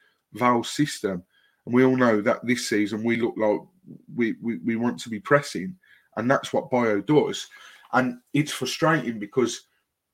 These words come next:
Bayo really needs someone that he can play in a two alongside. He does the pressing and all the hard work and everything else, and you've got another tr-, striker that sort of just mops it up a little bit and, you know, p-, pops the chances away. And I think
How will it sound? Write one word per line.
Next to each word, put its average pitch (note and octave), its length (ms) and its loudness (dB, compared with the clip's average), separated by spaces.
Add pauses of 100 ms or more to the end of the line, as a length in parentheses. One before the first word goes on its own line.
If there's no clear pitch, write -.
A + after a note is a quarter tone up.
(280)
Bayo D3 420 8
really G#2+ 920 6
needs B2 380 0
someone B2 420 0
that A2 140 -4
he A2+ 60 -8
can - 200 -10
play B2+ 280 2
in G#2+ 60 -2
a G2 60 -4
two C#3+ 360 4
alongside. F#2+ 760 -2 (420)
He D#3+ 160 6
does C#3 260 0
the C3 80 -6
pressing B2 460 0
and A#2+ 100 -2
all A#2+ 140 0
the A2 60 2
hard B2+ 300 4
work G#2 380 0
and G#2+ 100 -2
everything G#2 340 -4
else, A#2+ 400 -2 (340)
and A#2+ 280 -2 (400)
you've C3+ 180 -4
got C3+ 180 4
another C3+ 260 4
tr-, - 260 -4
striker B2+ 460 0
that - 180 2
sort C3 240 4
of A#2 60 -8
just B2 200 -6
mops - 300 0
it A#2 100 -2
up B2 220 0
a B2 40 -2
little A#2+ 220 -2
bit A#2+ 220 0
and, B2 220 -4 (480)
you A#2 80 -6
know, G#2+ 160 0 (120)
p-, C3 80 -14 (120)
pops - 320 -2
the A2+ 60 -12
chances C#3+ 420 -2
away. G#2+ 260 0
And A2 80 -2
I A#2+ 60 -2
think D3+ 260 -2